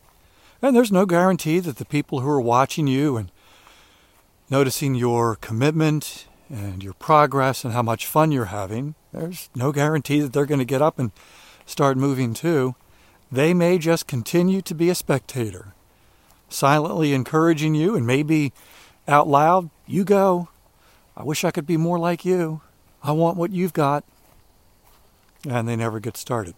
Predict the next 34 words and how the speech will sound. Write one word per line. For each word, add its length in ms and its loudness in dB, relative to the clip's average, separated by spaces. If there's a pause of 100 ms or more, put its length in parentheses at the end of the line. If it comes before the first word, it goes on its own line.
But 240 4 (380)
in 200 -2
this 400 -6 (380)
one 200 -2
person's 440 -6
case, 480 -6 (800)
the 120 -6
husband, 540 -2 (760)
he 100 -8
had 80 -4
been 160 2
watching, 420 2
been 140 -4
watching 360 0
for 180 -2
over 320 2
a 40 0
year. 380 -2 (400)
He 60 -20
was 140 -10
inspired. 800 0
He 140 -10
was 160 -8
proud. 580 0 (520)
Maybe, 640 2
he 160 -10
didn't 240 -2
say 300 4
this, 440 -2 (920)
maybe 360 0
even 280 0
a 40 0
little 200 -2
jealous. 640 -6